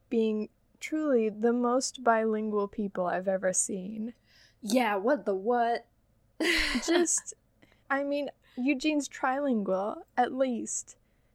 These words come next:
Speaker 1: He probably also speaks sign language or something. I don't know.
Speaker 2: Yeah, I did pi-, I pulled up his I M D B page, uh, just 'cause I was so interested to know more about him. And it does say,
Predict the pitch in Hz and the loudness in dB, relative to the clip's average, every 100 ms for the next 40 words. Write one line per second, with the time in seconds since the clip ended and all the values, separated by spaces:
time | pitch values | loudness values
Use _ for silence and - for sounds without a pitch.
0 | _ 269 262 277 277 262 247 233 226 226 | _ -6 -2 0 0 2 2 2 0 -2
1 | - 240 - 240 233 240 220 208 196 190 | -4 -2 -2 -2 -2 -2 -4 -4 -2 0
2 | - 202 196 196 196 220 240 226 208 226 | 0 -2 -6 -6 -4 -2 -2 -4 -4 -6
3 | 220 - _ _ _ _ - - 220 214 | -8 -10 _ _ _ _ -20 -8 -2 -2
4 | - 233 277 294 - 311 - 226 240 214 | 0 2 2 0 -4 -6 -4 -4 -4 -4
5 | - 285 349 349 277 240 196 196 202 190 | -6 0 0 0 -4 -4 -4 -4 -4 -6
6 | 190 185 185 190 196 233 - - - _ | -6 -6 -8 -4 -2 -2 -6 -14 -14 _
7 | _ 202 196 196 196 180 214 - 254 208 | _ -10 -8 -6 -6 -6 -4 -2 -2 0
8 | 202 190 - 185 185 170 175 190 208 - | 0 0 -2 -2 -2 -6 -4 -4 -2 -2
9 | 214 190 190 180 170 175 175 165 - - | -4 -4 -6 -6 -6 -8 -10 -12 -14 -12
10 | 202 170 170 170 175 160 156 180 208 214 | -8 -6 -4 -6 -4 -2 -4 -4 -6 -6
11 | 247 - _ - 208 180 185 226 240 - | -10 -14 _ -2 0 0 2 0 0 2
12 | 233 208 196 190 185 | 4 4 4 0 -4